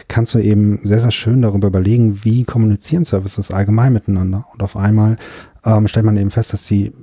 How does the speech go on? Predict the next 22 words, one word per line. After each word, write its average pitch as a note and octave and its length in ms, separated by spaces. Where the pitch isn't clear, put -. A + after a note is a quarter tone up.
überhaupt G#2 360
nicht G2+ 120
synchron A#2+ 360
miteinander G2+ 340
kommunizieren G2+ 540
müssen, A2+ 240
sondern G2+ 260
zum G2+ 160
Beispiel G#2 340
auch G2+ 220
über G2 460
Queues C3 400
und A2+ 100
Topics. - 480
Und A2 300
dann G#2 100
schickst - 240
du A2+ 60
da G#2 120
ein A2 140
Event A2+ 300
hin C#3 140